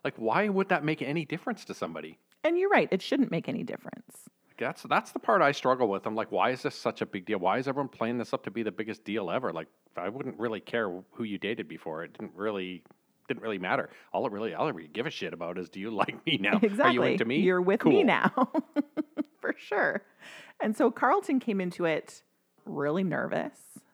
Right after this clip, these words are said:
Speaker 2: And so he didn't want to tell her right off the bat because he was scared of how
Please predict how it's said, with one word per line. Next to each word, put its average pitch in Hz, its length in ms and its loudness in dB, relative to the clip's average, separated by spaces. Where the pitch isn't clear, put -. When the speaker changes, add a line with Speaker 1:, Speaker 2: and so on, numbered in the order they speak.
Speaker 2:
And 151 160 -8
so 143 360 -2
he - 160 -8
didn't 185 300 2
want 208 160 4
to 170 60 0
tell 143 240 -2
her 139 200 -6
right - 240 -6
off - 160 -8
the - 60 -10
bat - 480 -4
because - 320 -6
he - 80 -10
was 143 140 -8
scared - 280 -8
of - 100 -12
how - 340 -8